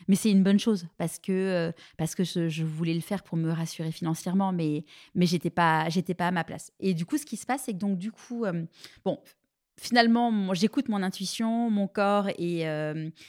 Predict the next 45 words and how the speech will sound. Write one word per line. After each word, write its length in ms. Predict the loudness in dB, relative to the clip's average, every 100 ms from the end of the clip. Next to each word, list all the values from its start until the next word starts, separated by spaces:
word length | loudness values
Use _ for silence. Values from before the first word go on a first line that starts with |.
| -20 _
et 100 | 2
je 80 | 2
me 80 | 2
dis, « 160 | 0 0
Bon, 160 | 0
bah, 140 | -2 -6
stop, 420 | 0 2 2 0
euh, 200 | -2 0
stop 300 | -4 -4 -2
avec 240 | -2 -2 -4
ce, 220 | -8 -8
ce 180 | -6 -4
boulot. » 340 | 0 -2 -2 _ -18 -16 -6
Sachant 380 | -4 -2 -2
que, 140 | -2 -2
euh, 320 | -2 -2 -4 -8 _ _ _ _ _ -4
il 120 | -2
commençait 360 | 0 -2 2 4
à 80 | 4
mettre 260 | 4 4
un 100 | 4
petit 200 | 2 -2
peu 100 | -4
de 60 | -4
pression 480 | -2 -2 0 -2 -2
sur « 260 | -2 -2 -2
Est-ce 180 | -4 -4
que 60 |
tu 140 | -4 -4
reviens 220 | -2 0
ou 80 | -2
est-ce 140 | -4
que 80 | -6
tu 140 | -4
reviens 180 | -2 -2
pas ? » 140 | -4 -14 _ _ _ _ _ _ _ -6
Sachant 320 | -2 2 0
qu'ils 200 | 0 -2
venaient 160 | 0 0
de 60 |
finir 280 | -2 -2 -2
la 100 | -4
levée 180 | -4 -6
de 60 | -2
fonds, 240 | 0